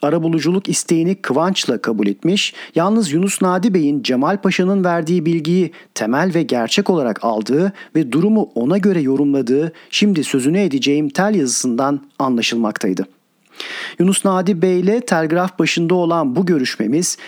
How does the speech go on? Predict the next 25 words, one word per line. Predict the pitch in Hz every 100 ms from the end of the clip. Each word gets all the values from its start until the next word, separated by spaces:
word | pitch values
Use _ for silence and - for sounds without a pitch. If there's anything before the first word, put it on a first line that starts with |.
| -
yeni | 147 202
hükümetle | 214 196 202 202 202 170 127
bizim | 135 151 180 185 - -
görünüşte | 120 151 165 165 - 226
olsun | 127 101 - 165 165 _ -
anlaşmamıza | 123 143 160 156 165 170 160 147
neden | 117 170
olması | 208 151 120 117
bakımından | 143 147 147 139 151 139 131
önemlidir. | 110 98 95 92 - - - -
Bundan | 180 233 247
dolayı | 170 147 151 -
izin | 131 208
verirseniz | 180 120 - 113 151 - - -
biraz | 185 156 120
açıklayacağım. | - - 101 107 101 - _ _ _ - - - -
Harbiye | 160 165 180 175
Nazırı | 170 160 175
Paşa'nın | 170 - 156 175 175 233 240 -
beni | 147 175
telgraf | - 139 135 156 196 -
başına | 165 180 175
çağırdığını | - 160 151 143 147
haber | 123 107 107 110
verdiler. | 110 101 107 -